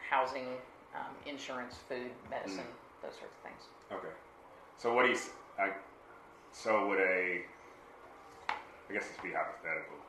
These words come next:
Speaker 2: What would a living wage be for the, you use, we use your term burger flipper. What, what would that be? You,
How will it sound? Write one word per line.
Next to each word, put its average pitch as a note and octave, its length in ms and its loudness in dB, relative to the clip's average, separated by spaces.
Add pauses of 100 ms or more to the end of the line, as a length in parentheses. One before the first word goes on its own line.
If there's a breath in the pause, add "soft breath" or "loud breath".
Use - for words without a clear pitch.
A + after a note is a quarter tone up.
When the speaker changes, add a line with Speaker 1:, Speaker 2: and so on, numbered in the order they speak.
(420)
Speaker 2:
What B2+ 140 12
would A#2 100 12
a F#2+ 100 8
living G2 280 4
wage F#2 220 6 (100)
be F2+ 160 0
for F2+ 260 -2
the, D#2+ 960 -6
you G2+ 80 -4
use, G2+ 160 0 (260)
we A2 140 0
use F#2 80 -2
your F2+ 100 -2
term F#2 200 -4 (100)
burger - 240 2
flipper. - 420 0 (800)
What, G#2+ 380 6
what A2+ 160 4
would F#2 80 0
that F2 200 2
be? E2+ 220 -4
You, D#2+ 160 -8